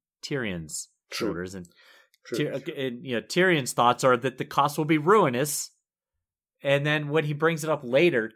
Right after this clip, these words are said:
Speaker 1: to his father that he has no way of paying for this, they don't have the, the, the crown doesn't have the gold. Tywin says, "Well, you better, or I'll find someone that can pay for it." So,
Speaker 2: Yeah.
Speaker 1: so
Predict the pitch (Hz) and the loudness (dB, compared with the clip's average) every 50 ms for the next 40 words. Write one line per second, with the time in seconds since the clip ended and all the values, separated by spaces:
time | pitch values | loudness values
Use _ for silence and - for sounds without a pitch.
0 | _ - - 135 123 120 113 123 120 110 - - 117 107 101 98 98 101 117 139 | _ -4 -2 0 0 0 0 -2 -6 -6 -4 0 2 2 2 2 0 -2 -4 -4
1 | 143 143 _ _ - 107 101 - _ _ _ _ _ _ _ _ _ _ _ _ | -6 _ _ _ -4 -4 -4 -4 _ _ _ _ _ _ _ _ _ _ _ _
2 | - - - 135 117 101 110 117 113 104 107 117 117 117 113 117 117 113 104 101 | -20 -12 -8 -8 -8 -4 -4 -4 -4 -4 -4 -4 -2 -2 0 0 0 -2 -2 -4
3 | _ - 135 151 147 143 - 87 - 69 - - 92 87 101 101 95 107 110 110 | _ -6 -4 -4 -4 -6 -10 -12 -12 -12 -12 -12 -10 -10 -10 -10 -6 -6 -6 -6
4 | 95 _ - 101 92 85 _ _ _ _ _ _ _ _ 117 110 - _ _ - | -6 _ -10 -10 -10 -10 _ _ _ _ _ _ _ _ -12 -12 -12 _ _ -14
5 | - - - 131 127 131 131 123 120 113 107 120 110 110 107 101 87 90 90 87 | -14 -6 -2 0 2 2 2 2 0 -2 -2 -2 -6 -4 -4 -4 -4 -6 -6 0
6 | 143 151 156 123 95 98 - _ _ _ _ _ _ _ _ - _ _ - 120 | 2 2 2 2 0 -4 -10 _ _ _ _ _ _ _ _ -20 _ _ 2 4
7 | 135 135 123 120 - - 120 117 110 101 98 107 120 139 147 131 127 123 156 156 | 4 4 2 -4 -4 -2 -2 -2 -2 -4 -4 -2 -2 -2 -2 -2 -2 -2 -2 0
8 | 110 92 95 104 _ _ - - - _ _ - 101 98 92 101 98 - - 110 | 0 -4 -6 -8 _ _ -20 -20 -20 _ _ -8 -6 -6 -6 -6 -8 -2 -2 0
9 | 104 104 101 - - 113 107 107 104 104 101 101 98 85 _ - - 143 131 117 | 0 0 -4 -4 -6 -4 -4 -4 -6 -6 -6 -6 -10 -10 _ -10 -6 -6 -4 -4
10 | 101 90 - 87 82 - - 80 78 73 64 - _ _ _ _ - 110 95 90 | -6 -6 -6 -8 -8 -6 -8 -10 -10 -10 -12 -16 _ _ _ _ -8 -6 -6 -6
11 | 82 95 95 98 98 98 95 - - - _ _ _ _ _ _ - 110 95 87 | -8 -10 -12 -12 -12 -14 -16 -20 -20 -20 _ _ _ _ _ _ -12 -10 -10 -10